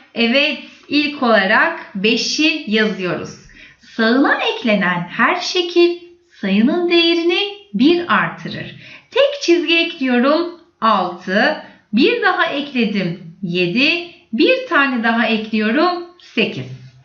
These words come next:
On beş yazalım Roman rakamıyla. İlk olarak onu yazıyorum. Sağına da beş ekliyorum,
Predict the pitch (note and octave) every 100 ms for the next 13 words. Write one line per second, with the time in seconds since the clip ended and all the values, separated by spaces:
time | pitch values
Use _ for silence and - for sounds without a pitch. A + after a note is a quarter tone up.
0 | - - - - - D5+ C#5+ C#5 - D#4
1 | A#3 A3 F#3+ A#3+ D#4+ B3+ G#3+ G#3 G3+ F#3+
2 | F#3 G3 F3+ E3+ D#3+ A3 C4+ - - -
3 | E4+ B4+ C#5 E4 D4+ A#3+ A#3 D#4+ - -
4 | - _ D4+ E4 F4 E4 D4 C4+ D4 B3+
5 | G3 B3 E4 - - - _ - - E4
6 | F4 G4+ F4+ E4 F4+ F#4 A#3+ A3 E4 F#4+
7 | - - A#3+ A3+ G#3+ G3+ F#3+ G3 C4 F4
8 | F4 -